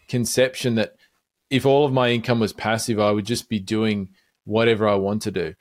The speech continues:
Have you ever looked at retired people? They don't do shit, a lot of them, and they end up dying unhealthily because of that,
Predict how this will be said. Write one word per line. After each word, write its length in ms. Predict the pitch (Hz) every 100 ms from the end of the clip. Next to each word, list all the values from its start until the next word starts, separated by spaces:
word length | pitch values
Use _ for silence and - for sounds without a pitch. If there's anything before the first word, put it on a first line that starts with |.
| _
Have 200 | - 175
you 80 | 202
ever 240 | - 202 254
looked 260 | 202 180
at 80 | 180
retired 600 | 123 - - 95 101 113
people? 420 | - 117 120 160 - - _ _ _ _ _ _ _ _ _ _ _ _ _ _ _
They 60 | 214
don't 200 | 285 165
do 160 | 170
shit, 500 | 143 - - 175 - _ - -
a 100 | 107
lot 160 | 101
of 120 | 104
them, 160 | 117 170
and 100 | 151
they 180 | 151 160
end 140 | 165
up 240 | 156 120 107
dying 520 | 117 120 127 127 120
unhealthily 840 | 113 120 110 120 120 95 82 - _ _ -
because 400 | 127 - 147 127
of 120 | 98
that, 260 | 90 -